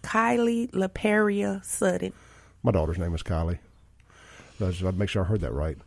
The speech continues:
Speaker 2: Uh, that's beautiful. Um, and we, we talked about, you know, you can never replace somebody who's passed away, but, but she wa-, ended up being kind of a godsend, because as you lose one life,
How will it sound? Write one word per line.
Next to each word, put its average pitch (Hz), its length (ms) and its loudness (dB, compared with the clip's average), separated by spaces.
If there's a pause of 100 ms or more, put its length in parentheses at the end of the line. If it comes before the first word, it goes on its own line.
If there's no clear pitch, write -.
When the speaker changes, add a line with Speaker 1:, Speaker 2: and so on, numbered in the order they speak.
(380)
Speaker 2:
Uh, 110 180 4 (400)
that's 135 160 4
beautiful. 104 600 0 (160)
Um, 131 400 4 (540)
and 147 120 6
we, 143 120 8
we 143 220 6
talked 147 160 8
about, 127 120 6
you 131 80 8
know, 127 80 8
you 135 140 8
can 143 120 6
never 123 300 8
replace 113 640 2 (440)
somebody 101 420 2
who's 92 140 0
passed 104 400 2
away, 107 300 4
but, 98 260 0 (1080)
but 110 100 4
she 156 220 6
wa-, 143 100 10
ended 139 240 8
up 127 140 8
being 127 160 8
kind 127 180 8
of 113 80 4
a 110 40 2
godsend, 113 580 6
because 110 360 6
as 127 160 8
you 120 100 6
lose 127 300 8
one 101 200 0
life, 98 480 -2